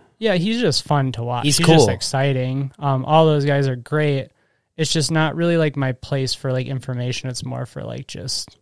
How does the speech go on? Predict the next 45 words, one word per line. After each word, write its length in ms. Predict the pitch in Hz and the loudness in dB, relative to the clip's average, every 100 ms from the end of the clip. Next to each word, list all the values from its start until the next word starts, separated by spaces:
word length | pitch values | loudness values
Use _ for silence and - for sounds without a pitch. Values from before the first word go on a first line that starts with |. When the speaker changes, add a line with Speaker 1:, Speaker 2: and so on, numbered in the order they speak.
| - | -8
Speaker 2:
Entertainment. 520 | 107 98 104 95 101 | -6 -4 -6 -4 -2
Speaker 1:
entertainment. 760 | 143 131 127 123 131 135 139 156 | -2 -2 -6 -8 -8 -8 -10 -8
Yeah. 240 | 139 127 | -6 -2
Speaker 2:
Okay. 240 | 147 104 110 _ _ _ _ _ | -2 -2 -6 _ _ _ _ _
Speaker 1:
I 120 | 180 | 2
mean, 180 | 180 180 | 4 4
Speaker 2:
I've 140 | 131 | 4
Speaker 1:
I 20 | 185 | 8
do 60 | |
Speaker 2:
learned 180 | 185 143 | 8 8
a 80 | 147 | 6
cou-, 60 | 160 | 6
Speaker 1:
learn. 260 | 131 135 | 4 0
Speaker 2:
I've 140 | 120 139 | 0 6
learned 200 | 160 139 | 6 6
a 20 | |
couple 260 | 127 117 101 | 4 0 -2
things 280 | 101 98 104 | -2 -4 -4
from 120 | 101 | -4
him. 200 | 101 101 | -4 -2
I've 100 | 110 | 2
learned 160 | 135 131 | 4 4
a 40 | |
couple 200 | 127 131 | 4 2
Speaker 1:
Yeah. 60 | 123 | 4
Speaker 2:
things. 260 | 139 135 101 | 2 2 0
You 140 | 120 | 0
know 80 | 127 | 2
who 80 | 120 | 2
Matty 340 | 110 110 110 | 2 0 0
Apoya 600 | 107 - 113 117 120 123 | -2 0 0 2 0 -2
is? 140 | 123 208 | -2 -4
Speaker 1:
Yep. 200 | 208 - _ _ _ _ | -8 -10 _ _ _ _
Speaker 2:
So 160 | - | -4
I 60 | 110 | -2
learned 280 | 110 110 101 | -2 -2 -4
a 120 | 104 | -6
couple 260 | - 110 104 | -4 -2 -2
things 220 | 107 101 | -4 -4
from 80 | 104 | -4
him 120 | 101 | -4
'cause 120 | 127 | 0
Matty 320 | 147 226 254 | 2 4 4
does 200 | 139 120 | 2 0
more 460 | 123 127 120 107 | 4 4 4 0